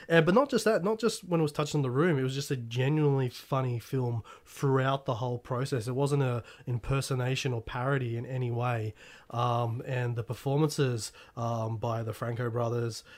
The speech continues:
um, and, um, the supporting cast, um, and the general story, and, like, yeah, like,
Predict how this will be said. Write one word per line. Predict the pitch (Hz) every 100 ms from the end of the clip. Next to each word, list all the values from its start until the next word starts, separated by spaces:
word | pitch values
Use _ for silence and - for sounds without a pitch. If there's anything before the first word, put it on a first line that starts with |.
| -
um, | - 117 117 113 113 120
and, | 117 113 113
um, | 113 113 110
the | 120 113
supporting | 113 127 120 117
cast, | 139 135 139 131 - - - -
um, | - 113 117 120
and | 120
the |
general | 127 160 135
story, | - 135 147 147
and, | 139
like, | 135 131
yeah, | 202 151 123
like, | 131